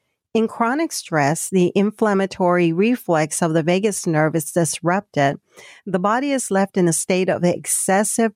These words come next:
pro-inflammatory cytokine production, which increases the risk of developing obesity, insulin resistance, and type two diabetes, cardiovascular disease, and other debilitating conditions.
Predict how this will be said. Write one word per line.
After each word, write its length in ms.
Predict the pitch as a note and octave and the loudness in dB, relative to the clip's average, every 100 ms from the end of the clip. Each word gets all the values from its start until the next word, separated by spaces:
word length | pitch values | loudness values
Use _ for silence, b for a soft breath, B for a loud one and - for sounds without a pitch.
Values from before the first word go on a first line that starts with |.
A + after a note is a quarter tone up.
| _ | _
pro-inflammatory 1400 | - - G#3 G#3+ - G3+ F#3+ F#3 F#3 F#3 - F3 E3+ F3+ | -8 -2 0 0 0 -4 0 0 0 0 0 2 2 0
cytokine 760 | - - G3+ G#3 A3 - E3+ D#3 | -2 -2 0 0 -2 -4 -2 0
production, 760 | - D#3 D3+ - - D#3 D3+ D3 B B B | -2 -2 -4 -4 -2 0 0 -4 B B B
which 240 | F#3+ F#3 - - | -2 -2 -6 0
increases 760 | C4+ E4 - G3 F#3 - E3 | 2 2 0 -2 0 -2 -2
the 120 | F#3 | -2
risk 340 | E3 F3 F#3 - | 0 0 0 -4
of 80 | F3+ | -2
developing 600 | E3+ E3 E3 E3+ E3+ E3 | 0 2 0 2 2 2
obesity, 720 | D3+ F3 F3+ - E3+ D#3 D3+ _ _ _ | 2 0 0 0 2 2 0 _ _ _
insulin 560 | A3 A3+ - G#3 F3+ E3+ | 0 0 0 0 2 2
resistance, 720 | E3 - E3 - E3+ D#3+ E3 - | 0 0 -2 0 0 2 0 -2
and 160 | F#3 F#3 | -2 0
type 280 | G3+ F#3 - | 0 -2 -4
two 240 | G#3+ F#3+ | -2 -2
diabetes, 880 | F#3 F3 E3 D#3 E3 F3 A#3 - - | 0 -2 -2 0 0 2 0 -2 -10
cardiovascular 840 | - A3 F#3 F#3 F3+ F#3+ - A3 A3 | -4 -2 -2 -2 -2 -4 -4 0 0
disease, 520 | G#3+ G#3 F#3 F3 F#3 - | 0 0 2 2 2 0
and 240 | F#3 F3+ - | 2 2 0
other 420 | G3+ G#3 G3 G3 - _ | -4 -2 -2 -4 -8 _
debilitating 880 | - E3 F3+ F#3 - D#3 D#3+ D#3+ E3 | -2 0 2 0 -2 0 2 2 0
conditions. 960 | - D#3+ D#3 D#3+ D#3+ - - F3 - | 0 0 2 0 0 -4 -4 -4 -6